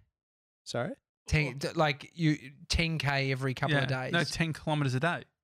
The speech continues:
Speaker 3: wouldn't it?
Speaker 2: No, but
Speaker 1: Seven,
Speaker 2: that's twenty,
Speaker 1: seven point
Speaker 2: two hundred seventy K.
Speaker 1: something average.
Speaker 2: Yeah, so it would be still, like, you've gotta be fit enough to be able to do that many Ks.
Speaker 3: How many do you think you could run now?
Speaker 1: I could probably do seven
Speaker 3: Okay.
Speaker 1: easily.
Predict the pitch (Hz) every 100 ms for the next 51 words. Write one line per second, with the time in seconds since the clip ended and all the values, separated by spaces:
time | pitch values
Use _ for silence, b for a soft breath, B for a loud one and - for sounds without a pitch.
0 | _ 175 349 311 - 165 131 127 156 139
1 | 143 - 139 147 135 135 143 139 131 139
2 | 139 135 127 190 185 - _ 202 135 -
3 | 151 147 143 143 135 - _ _ _ _
4 | _ B B B B - 220 165 147 170
5 | 151 143 170 147 156 160 160 147 147 -
6 | 165 143 139 135 139 135 131 131 131 127
7 | 127 127 127 131 135 131 - - - -
8 | _ _ _ - 165 165 151 135 143 143
9 | 131 127 131 127 131 127 139 131 127 _
10 | _ _ _ _ _ _ _ _ _ _
11 | - 127 120 120 107 107 110 - 110 117
12 | 120 _ _ _ _ _ _ - 170 127
13 | 113 120 139